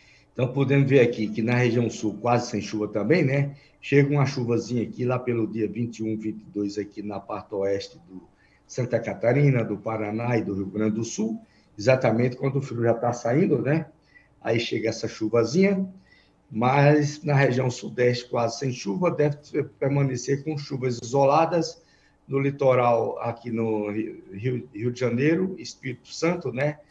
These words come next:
Zona da Mata Mineira, algumas chuvas isoladas também,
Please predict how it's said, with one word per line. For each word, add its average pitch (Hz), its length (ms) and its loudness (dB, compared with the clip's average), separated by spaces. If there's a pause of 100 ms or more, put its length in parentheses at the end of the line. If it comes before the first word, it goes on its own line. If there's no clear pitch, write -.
(400)
Zona 143 300 6
da 120 140 2
Mata 120 280 2
Mineira, 123 400 2
algumas 110 280 -2
chuvas 110 300 -4
isoladas 113 460 -2
também, 143 500 0